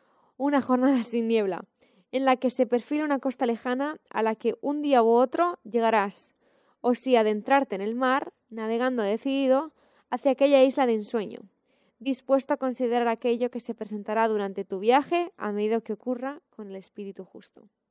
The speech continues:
Y de vez en cuando, ¿por qué no dejar hacer las cosas al niño bromista y burlón que hay en tu interior? La sugerencia de esta energía es la siguiente. El sentido del humor es un don divino,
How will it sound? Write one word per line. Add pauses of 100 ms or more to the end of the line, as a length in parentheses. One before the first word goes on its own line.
(1200)
Y
de
vez
en
cuando, (960)
¿por
qué
no
dejar
hacer
las
cosas (340)
al
niño
bromista
y
burlón (100)
que
hay
en
tu
interior? (1200)
La
sugerencia
de
esta
energía
es
la
siguiente. (1040)
El
sentido
del
humor
es
un
don
divino,